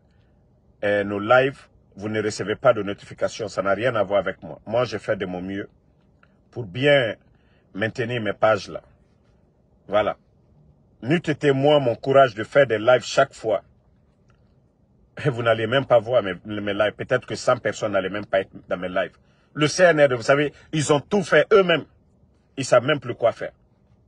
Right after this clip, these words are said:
Ils payent des enfants, ils s'asseyent, ils attaquent. Ils, ils payent des experts, ils, ils ont fait venir des Indiens. Tout ça là contre nos pages.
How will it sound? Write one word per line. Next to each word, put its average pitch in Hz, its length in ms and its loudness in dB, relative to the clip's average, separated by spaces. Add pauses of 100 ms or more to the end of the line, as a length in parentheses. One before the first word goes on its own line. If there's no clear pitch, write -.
(640)
Ils 190 160 0
payent 226 320 4
des 151 220 2
enfants, 175 380 2
ils 160 80 -10
s'asseyent, 151 520 -2
ils 151 180 -2
attaquent. - 460 0 (520)
Ils, 202 180 0 (180)
ils 190 160 -6
payent 254 320 -2
des 175 240 -2
experts, 196 360 2
ils, 165 100 -2 (120)
ils 185 120 0
ont 175 60 0
fait 208 200 0
venir 165 340 -4 (220)
des 147 320 2
Indiens. 180 340 2 (1400)
Tout 285 180 4
ça 185 260 4
là 147 100 6
contre 156 300 -6
nos 117 80 -6
pages. - 500 0